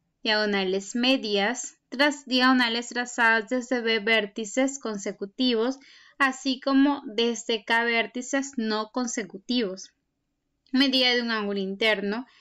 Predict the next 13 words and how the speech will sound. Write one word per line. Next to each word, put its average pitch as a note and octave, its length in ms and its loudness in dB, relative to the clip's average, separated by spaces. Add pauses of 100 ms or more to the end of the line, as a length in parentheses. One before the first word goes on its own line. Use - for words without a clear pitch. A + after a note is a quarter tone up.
(240)
exterior, C4 840 2
ángulo A#3 420 -2
central. G#3 580 -6 (420)
Algunas E4 420 0
propiedades C4 600 0
especiales, C4 1000 0
sea G#3+ 320 2
ángulos A3 400 -4
rectos, C4 680 -2 (460)
para B3 220 2
hallar A#3+ 420 0
también A#3 460 -2 (420)
los A3 460 -2